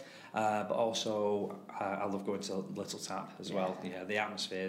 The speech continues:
Speaker 1: in there is great.
Speaker 2: Yeah.
Speaker 1: The, the small portions, but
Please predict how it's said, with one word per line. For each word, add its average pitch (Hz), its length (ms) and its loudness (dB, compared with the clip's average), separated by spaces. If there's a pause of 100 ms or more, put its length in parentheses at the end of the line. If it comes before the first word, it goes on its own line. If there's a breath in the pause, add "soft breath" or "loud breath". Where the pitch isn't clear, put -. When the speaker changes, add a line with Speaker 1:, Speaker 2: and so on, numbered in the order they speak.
(160)
Speaker 1:
in 92 100 -6
there 92 140 -2
is 85 80 -4
great. 92 460 0 (160 loud breath)
Speaker 2:
Yeah. - 280 -6
Speaker 1:
The, 90 200 0 (140)
the - 80 -6
small 92 420 -2
portions, 95 420 0
but 98 160 -4